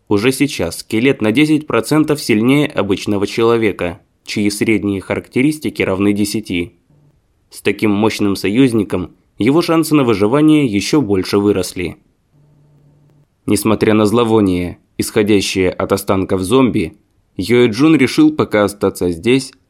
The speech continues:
и забаррикадировал дверь в комнату остатками компьютерного стола, одеялами, подушками и прочими предметами. Даже если это не остановит зомби,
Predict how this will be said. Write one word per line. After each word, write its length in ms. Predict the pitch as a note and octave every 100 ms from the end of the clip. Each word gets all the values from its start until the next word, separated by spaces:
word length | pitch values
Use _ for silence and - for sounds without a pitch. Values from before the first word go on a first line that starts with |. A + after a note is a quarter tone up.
| _ -
и 60 |
забаррикадировал 840 | C#3 B2 A2 - G2 C3 D3 D3 A#2+
дверь 220 | F#2+ G2
в 120 | -
комнату 560 | - A2 G2+ F#2 F#2 -
остатками 560 | F#2+ - A2 - G#2 G2
компьютерного 680 | G#2 G2 A2 G2+ G2 F2+ E2+
стола, 520 | - E2 G2+ B2+ - _ _ -
одеялами, 640 | F#2+ G2 F#2 C3 C#3+ C#3
подушками 720 | - G#2 C3 D3+ - C#3 B2+ - _ -
и 80 | F3+
прочими 520 | - G#2 G2+ G#2+ G#2+
предметами. 760 | - A2 G#2+ G#2 F#2+ F2+ F2 - _ _ _ _ _ _ _
Даже 280 | - G#2+ G#2
если 320 | G#2+ G#2 G#2+
это 280 | - G#2+ G#2+
не 120 | G#2
остановит 540 | F#2 - C#3+ D#3 A#2+
зомби, 460 | F#2+ G2 F#2 E2+